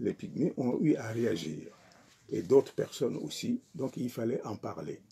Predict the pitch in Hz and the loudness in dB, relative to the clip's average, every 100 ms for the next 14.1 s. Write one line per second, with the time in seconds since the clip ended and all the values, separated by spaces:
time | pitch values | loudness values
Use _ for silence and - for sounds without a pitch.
0 | - - 80 - - 80 - - - - | -8 -6 -4 -6 -6 -8 -6 -6 -6 -8
1 | - - - - _ _ _ - - - | -10 -10 -12 -14 _ _ _ -20 -20 -20
2 | - _ _ - 156 156 151 147 135 127 | -20 _ _ 10 12 12 12 12 12 10
3 | - - - 147 135 - 170 160 175 208 | 4 -4 -4 -2 2 6 6 6 0 -2
4 | 165 135 - 165 156 143 113 117 151 202 | 0 0 6 8 10 8 8 8 8 8
5 | 113 - - _ - - 151 131 104 - | 6 0 -20 _ 0 4 6 6 4 2
6 | 110 95 87 - 135 - - - - - | 2 2 0 0 0 0 -6 -8 -8 -4
7 | - 107 - 214 - - - - - - | -2 0 0 -2 -2 -16 -18 -20 -20 -10
8 | - - 147 143 - 135 135 147 208 160 | 0 12 12 12 12 8 10 12 12 12
9 | 117 - - - - - _ - 120 123 | 8 -4 -6 -16 -20 -20 _ -6 0 0
10 | - 147 117 101 82 - _ _ _ _ | 2 0 2 0 -2 -8 _ _ _ _
11 | - _ - - 120 143 196 214 139 131 | -20 _ -20 0 6 12 12 12 8 4
12 | 123 160 143 175 226 - - - _ _ | 4 2 6 8 8 6 -4 -18 _ _
13 | _ _ _ _ - 120 143 - 185 233 | _ _ _ _ 0 6 6 8 4 4
14 | - | 2